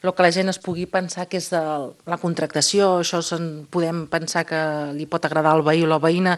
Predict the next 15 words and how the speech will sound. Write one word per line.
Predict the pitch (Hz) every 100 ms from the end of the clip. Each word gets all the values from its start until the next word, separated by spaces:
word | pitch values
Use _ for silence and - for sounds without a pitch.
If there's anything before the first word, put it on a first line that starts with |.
| - - - -
contractem | 175 175 170 175 170
i | 156
ja |
està, | 151 - 196 196 190
no, | 180 175 165
és | 170 -
molts | 170 180 185 156
detalls, | 147 143 196 220 196 202 196 - - - - -
em, | - 165 160 160 165 160 151 -
molt, | - 202 196 190 180 175 -
molt | 196 214 190
rumiar | 185 180 196 196 196 196
i | 185
molt, | 180 185 185 185 180 175 165 165 151 _ _ _ _ _ _ _ _ _ _ -
eh, | - 190 180 170